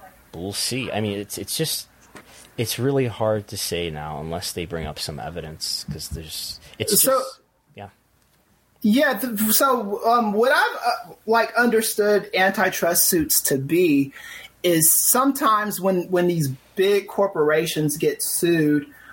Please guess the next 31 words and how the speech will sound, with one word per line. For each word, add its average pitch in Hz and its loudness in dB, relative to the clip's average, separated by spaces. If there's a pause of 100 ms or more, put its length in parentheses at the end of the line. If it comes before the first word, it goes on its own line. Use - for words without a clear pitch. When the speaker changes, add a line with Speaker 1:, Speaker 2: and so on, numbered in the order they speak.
Speaker 2:
whether 165 2
it's 151 0
by 160 2
the 160 -2
United 151 2
States 147 0
or 135 0
whether 143 2
it's 143 -2
by 147 2
another 143 2
company, 139 0 (480)
it's 214 2
not 240 2
necessarily 185 2
to 147 2 (360)
win 175 2 (360)
a 165 2
big 165 0
cash 151 2
settlement, 175 2 (440)
but 170 2
it's 175 0
'cause 185 0
usually 277 4
what 185 0
does, 196 2
what 180 2
I've 202 2
seen 220 2
happen 180 0